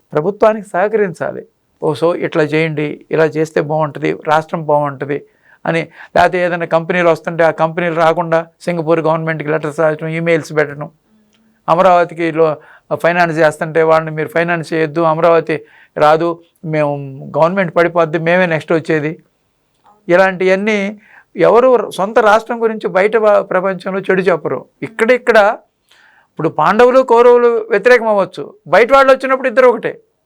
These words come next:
అట్లా బయట వాళ్ళు వచ్చినప్పుడు మనం ఒకటి ఉండాలి, తమిళనాడు లాగా.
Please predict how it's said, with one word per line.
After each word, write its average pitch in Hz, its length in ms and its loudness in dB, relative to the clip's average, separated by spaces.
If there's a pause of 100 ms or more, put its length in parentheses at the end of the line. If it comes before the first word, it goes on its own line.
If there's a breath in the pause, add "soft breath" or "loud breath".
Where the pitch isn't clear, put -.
(560)
అట్లా 143 260 0
బయట 196 340 2
వాళ్ళు 269 320 4
వచ్చినప్పుడు 247 400 -6
మనం 285 180 0
ఒకటి 269 200 -4
ఉండాలి, 240 220 2
తమిళనాడు 233 440 2
లాగా. 143 300 -2